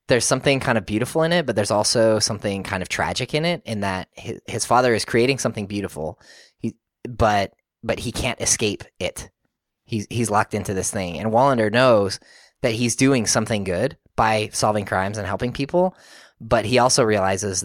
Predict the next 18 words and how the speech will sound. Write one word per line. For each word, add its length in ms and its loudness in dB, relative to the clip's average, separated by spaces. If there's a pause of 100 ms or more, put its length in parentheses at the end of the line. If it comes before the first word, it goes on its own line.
(100)
that 500 -4
even 280 0
if 80 -6
he 120 -6
wanted 300 -4
to, 280 0
he 140 -8
couldn't 260 -2
get 140 -2
out, 340 0
and 120 -6
he 100 -4
really 260 0
wants 280 -2
out, 260 -4 (160)
but 120 -2
he 40 -8
can't. 420 -8